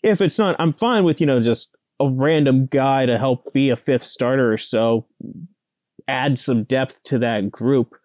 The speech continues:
if it comes with the caveat that you're adding to the bullpen, you are adding some people who could really make an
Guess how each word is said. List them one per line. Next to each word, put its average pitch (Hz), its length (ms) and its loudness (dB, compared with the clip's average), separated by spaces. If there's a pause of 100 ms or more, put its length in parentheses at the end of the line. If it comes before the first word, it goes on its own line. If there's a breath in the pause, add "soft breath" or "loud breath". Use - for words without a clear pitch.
(720 loud breath)
if 160 220 -2
it 143 160 -2
comes 139 440 2
with 135 180 0
the 117 100 -2
caveat 135 420 0
that 117 240 -2 (380)
you're 127 140 0 (100)
adding 131 360 0
to 131 100 -4
the 117 100 -2 (140)
bullpen, 110 460 -4 (300)
you 123 120 0
are - 80 -2 (480)
adding 131 320 0
some 120 180 -4
people 113 380 -4
who 123 80 -2
could 104 320 -8
really 117 440 0 (520)
make 107 640 -4 (580)
an 117 160 -2